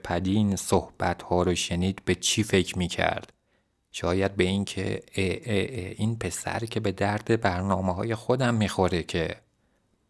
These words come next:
حالا شاید به این دلیل، شایدم چون واقعاً تحت تأثیر قرار گرفته بود، هایمی رو چنان بغلش کرد که اونم از اون دنیای خانم معلم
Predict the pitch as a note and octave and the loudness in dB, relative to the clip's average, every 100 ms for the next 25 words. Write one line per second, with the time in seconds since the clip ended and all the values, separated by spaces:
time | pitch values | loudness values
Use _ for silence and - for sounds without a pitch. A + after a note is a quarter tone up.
0 | _ - E2+ E2 E2 F2+ - F2+ F2 F2 | _ -4 0 2 2 0 0 0 2 2
1 | E2+ F2 F2 B2 B2+ B2+ B2 B2+ B2+ - | 0 0 2 2 2 2 2 2 -2 -4
2 | A#2+ B2 B2+ B2+ A#2+ - A#2+ G#2 G2+ G2 | 0 2 2 2 0 0 -2 4 8 8
3 | F#2+ G#2 A#2 G#2 F#2+ - - F#2+ F#2 - | 8 6 4 2 0 0 0 0 0 -2
4 | - A#2+ A#2 - F#2+ F#2+ F#2 F#2+ F2+ - | 0 2 2 2 4 4 4 2 2 0
5 | F#2 E2+ G#2 A2+ A#2+ _ _ _ _ - | 0 2 2 2 0 _ _ _ _ -2
6 | F#2 F2+ F#2+ G#2 A2+ A#2 A2+ A2+ - G2+ | 0 2 2 2 4 4 4 0 -2 2
7 | G#2+ C3 A#2 A2 G#2 G#2 G2+ - G#2 A2+ | 4 4 4 6 6 6 4 2 0 0
8 | A2+ - - A2+ G#2 G2+ A#2 A#2 A2+ A2+ | 0 -4 0 2 2 2 2 4 4 2
9 | A#2+ G#2 A#2 G#2+ G#2 G2 G2 A2 C3 B2+ | 0 0 4 4 6 6 6 6 8 6
10 | G#2+ G2+ G2+ G2+ G2 G2 G2 G#2 A2+ B2 | 4 2 4 4 2 2 2 2 2 0